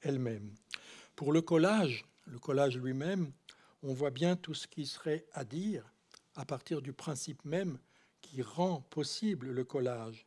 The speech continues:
Et d'ailleurs, très souvent, des frag-, aujourd'hui, des fragments de photographie sont utilisés par ceux qui font des collages, mais c'est pas tant ça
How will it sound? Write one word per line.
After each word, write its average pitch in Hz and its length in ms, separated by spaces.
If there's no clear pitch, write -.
Et 131 140
d'ailleurs, 135 440
très 151 200
souvent, 143 400
des 127 340
frag-, 131 400
aujourd'hui, 127 460
des 143 160
fragments 143 500
de 123 120
photographie 127 720
sont 120 280
utilisés 127 600
par 123 300
ceux - 240
qui 127 140
font 131 200
des 120 120
collages, 170 500
mais 135 60
c'est 156 120
pas 147 200
tant 147 180
ça 190 340